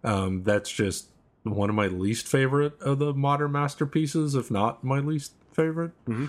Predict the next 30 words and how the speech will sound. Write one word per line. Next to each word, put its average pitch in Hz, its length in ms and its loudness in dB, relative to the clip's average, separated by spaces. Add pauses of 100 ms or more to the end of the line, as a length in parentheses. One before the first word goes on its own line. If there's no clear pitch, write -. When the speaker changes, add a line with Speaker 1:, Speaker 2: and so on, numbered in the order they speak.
(160)
Speaker 1:
I'm 127 80 4
not 120 220 2
counting 135 260 2
the 113 80 2
Jets 117 400 0
'cause 110 200 2
I 104 80 2
haven't 107 180 0
got 101 200 2
any 104 220 -2
of 98 80 -2
the 101 100 0
newer 98 520 0
Jets. 113 500 -2
Speaker 2:
They're, 151 220 -2 (160)
they're 139 180 2
still 139 300 -2
Speaker 1:
Uh, 87 380 0
Speaker 2:
the 104 80 -2
Jet. 101 300 -8 (760)
Speaker 1:
Yeah. 87 220 0 (1500)
Um, 120 720 2
but 143 140 6
of 143 100 4
the 147 60 6
cars, 101 560 2
of 107 100 0
the 113 80 6
Autobot 117 440 4
cars, 90 880 0